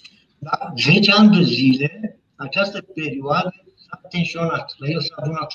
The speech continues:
foarte multă ură, foarte multă adversitate contra autorităților locale. Dați-vă seama numai reacția lui față de adjunctul șefului poliției, de Onești, față de restul, dacă nu discut, se poate, domnule. El în cine mai avea,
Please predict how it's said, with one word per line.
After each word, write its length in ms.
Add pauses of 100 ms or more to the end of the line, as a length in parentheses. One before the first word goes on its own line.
(100)
foarte 380
multă 240 (120)
ură, 180
foarte 380 (100)
multă 460 (600)
adversitate 680
contra 320
autorităților 680
locale. 720 (460)
Dați-vă 400
seama 380
numai 260
reacția 260
lui 180
față 240
de 480
adjunctul 440
șefului 360
poliției, 580
de 100
Onești, 500 (100)
față 220
de 120
restul, 360
dacă 220
nu 180
discut, 380 (200)
se 80
poate, 320
domnule. 300 (600)
El 180
în 120
cine 220
mai 180
avea, 240